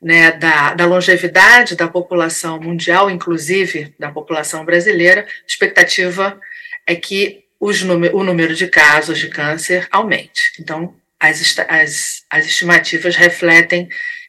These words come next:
exatamente isso. E aí é muito relevante essa, e-, esse, esse podcast, esse tema,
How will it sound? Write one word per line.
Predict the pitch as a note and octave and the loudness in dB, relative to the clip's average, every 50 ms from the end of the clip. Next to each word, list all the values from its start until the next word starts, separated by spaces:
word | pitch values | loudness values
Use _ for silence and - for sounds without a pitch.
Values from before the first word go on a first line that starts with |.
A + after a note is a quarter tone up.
| _ - | _ 0
exatamente | F3 E3+ F3+ F3 E3+ E3+ F#3+ F#3+ F#3+ G3 G#3+ G#3 - A#3 | 2 2 4 2 2 2 2 0 -2 -2 -4 -4 -4 -4
isso. | F3 - - - - - - - - - - - - - - - - | -4 -4 -4 -8 -12 -14 -12 -12 -12 -12 -12 -12 -14 -16 -18 -10 0
E | A#3+ B3 | 4 6
aí | B3+ C4+ D4+ | 6 8 8
é | D#4+ D4 | 6 6
muito | C4 C#4 E4+ D#4+ E4 | 6 6 6 6 6
relevante | C#4 C#4+ C#4+ C4+ B3 G#3+ G#3 - E3 G#3 B3 D4 D#4 E4+ E4 - - - F3+ E3 - - | 6 6 8 8 8 6 6 4 2 2 4 4 4 4 2 2 2 2 2 2 2 2
essa, | - F3+ F3+ F3 F3 - - - F3 D#3+ D3+ D3 C#3+ D3 - _ _ _ _ _ _ _ _ _ _ _ | 4 4 4 4 2 -2 -4 -2 -2 0 0 -2 -4 -6 -12 _ _ _ _ _ _ _ _ _ _ _
e-, | G#3+ G3 F#3 - F#3 | -6 -4 -4 -2 0
esse, | F3+ F3+ - - | 0 0 -2 0
esse | G#3 F#3 F3+ - - | 0 0 0 0 -2
podcast, | - G3 F3+ E3+ - - - G#3 G#3 A3 B3 C4+ D4 C#4 - G3 | 0 2 2 2 2 2 2 4 6 8 8 8 6 6 4 2
esse | F#3 F#3 - F3+ | 0 0 -2 -4
tema, | - - - G3 G#3 B3+ C#4 B3 G#3+ F#3 D#3+ D3 C#3+ | -4 -2 0 2 4 4 4 4 4 2 2 2 0